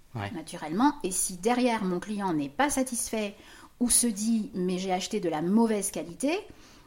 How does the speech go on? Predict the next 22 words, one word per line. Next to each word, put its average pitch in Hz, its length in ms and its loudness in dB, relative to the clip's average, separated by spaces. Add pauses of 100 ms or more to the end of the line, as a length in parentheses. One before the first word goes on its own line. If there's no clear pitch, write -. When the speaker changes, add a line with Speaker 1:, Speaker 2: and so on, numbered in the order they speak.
(240)
Speaker 2:
pour 190 200 -2
moi, 247 320 6 (140)
ça - 160 -2
veut 185 100 -2
dire 240 180 0
que 196 120 -2
je, 175 180 -6
non 208 140 -2
seulement 202 340 0
je 160 140 -8
perds 147 280 -8
un 151 80 0
client, 208 360 0
mais 170 80 4
je 165 100 -6
perds 233 320 0
le 175 80 0
potentiel 190 580 -2
de 190 60 -2
me 165 140 -2
faire 254 280 -2
recommander. 269 600 4